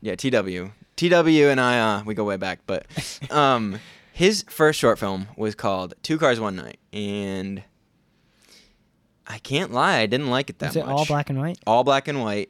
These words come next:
Speaker 1: yeah. Um, I can't lie.
Speaker 2: I don't know if I like short films that much.
Speaker 1: No, I don't know.
Speaker 2: I like our short films a lot.
Speaker 1: Yeah.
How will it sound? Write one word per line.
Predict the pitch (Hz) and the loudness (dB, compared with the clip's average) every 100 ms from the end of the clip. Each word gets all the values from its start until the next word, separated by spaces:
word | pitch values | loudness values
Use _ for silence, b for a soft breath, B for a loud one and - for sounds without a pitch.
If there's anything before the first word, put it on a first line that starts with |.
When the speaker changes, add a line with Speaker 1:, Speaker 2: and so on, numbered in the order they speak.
| _ | _
Speaker 1:
yeah. | 117 113 87 82 _ _ | 0 0 0 -6 _ _
Um, | 110 107 98 92 85 85 _ _ _ _ _ - b b b b b _ | -4 -2 -2 -6 -10 -14 _ _ _ _ _ -20 b b b b b _
I | - | -16
can't | - 143 120 | -4 -4 0
lie. | 127 131 113 | 2 2 0
Speaker 2:
I | 151 | 0
don't | 302 | 2
know | 269 | 2
if | 262 | 2
I | 233 | -2
like | 151 151 185 | 0 0 0
short | - 151 185 | 0 -2 -4
films | - 117 123 | -6 -10 -10
that | - - | -14 -14
much. | - - | -16 -10
Speaker 1:
No, | 120 127 120 101 - _ _ - | -2 0 0 -4 -12 _ _ -2
I | 131 | 2
don't | 156 151 | 2 2
know. | 135 143 | 2 6
Speaker 2:
I | |
like | 247 190 | 6 6
our | 208 | 4
short | - 156 123 | 2 -2 -6
films | 127 120 | -12 -14
a | |
lot. | 113 110 | -16 0
Speaker 1:
Yeah. | 156 139 | 2 2